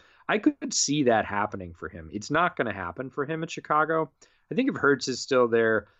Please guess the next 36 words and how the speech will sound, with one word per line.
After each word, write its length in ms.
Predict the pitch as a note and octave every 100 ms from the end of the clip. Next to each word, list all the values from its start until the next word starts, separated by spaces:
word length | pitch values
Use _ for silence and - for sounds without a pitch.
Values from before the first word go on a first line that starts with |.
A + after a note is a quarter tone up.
| _
maybe 280 | A#2+ B2 B2
he 100 | B2
gets 200 | A2+ -
taken. 480 | - G#2+ G#2 G#2+ G2+ -
Other 180 | E3+ D#3
than 100 | B2
that, 160 | A#2
I 60 | A2
probably 280 | A#2 A2 G#2
agree 200 | G#2+ G#2+
with 160 | G#2
you. 100 | G2+
No 180 | G2 G#2
more 200 | G#2 F#2
high 240 | - G#2+
picks 260 | - F3+ -
on 140 | F#3+
quarterbacks, 500 | - F3+ F3 F3+ F3 -
but 120 | D3
I've 100 | D#3
got 120 | D#3
a 40 |
different 380 | A#2+ G#2+ G#2+ F2+
theory 260 | G2+ F#2+ F#2
about 260 | F2+ F2
this 140 | F#2+ -
draft, 400 | F#2 F2 E2+ -
that 140 | F2+ -
Ryan 300 | C#3 C#3+ C3+
Pace 320 | A#2+ G#2 F#2+
really 240 | A#2+ C#3+ A#2+
needs 280 | A2 G2+ -
to 100 | F#2+
take 320 | A2+ G2 F#2
the 80 | F2+
trade 380 | - G#2 F#2+